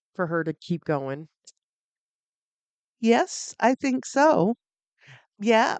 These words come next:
Speaker 2: but you're right. Maybe, maybe that was the final insult to her.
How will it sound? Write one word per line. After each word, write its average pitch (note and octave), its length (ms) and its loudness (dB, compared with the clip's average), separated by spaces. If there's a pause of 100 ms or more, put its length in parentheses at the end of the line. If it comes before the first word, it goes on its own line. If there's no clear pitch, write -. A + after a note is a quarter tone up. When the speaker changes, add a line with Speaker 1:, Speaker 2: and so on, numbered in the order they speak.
(100)
Speaker 2:
but G#3 280 2
you're A3+ 200 0
right. C4 340 0
Maybe, G#3+ 560 0
maybe A3 380 -2
that G#3 260 2
was G3 200 -2
the G3 120 -10
final G3+ 400 0
insult G#3 520 -2
to E3 160 -2
her. F#3 420 -2